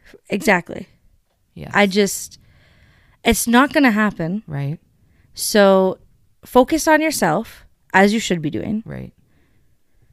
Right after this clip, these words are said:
Speaker 1: Heal whatever you need to heal.
Speaker 2: Right.
Speaker 1: But please leave me out of it.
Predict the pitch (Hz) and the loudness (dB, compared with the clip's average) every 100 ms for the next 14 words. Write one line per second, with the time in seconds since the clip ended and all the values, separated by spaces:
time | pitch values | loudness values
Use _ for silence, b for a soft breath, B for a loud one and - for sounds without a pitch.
0 | _ _ - - 285 320 349 311 302 294 | _ _ -6 0 4 6 6 8 6 6
1 | 277 254 233 202 190 180 185 - B B | 4 2 2 0 0 0 -2 -6 B B
2 | 135 139 _ 240 233 - - 240 214 220 | -14 -14 _ 2 4 2 2 0 2 0
3 | 202 - 190 202 165 165 151 160 160 | -2 -6 -2 -2 -2 -4 -4 -4 -8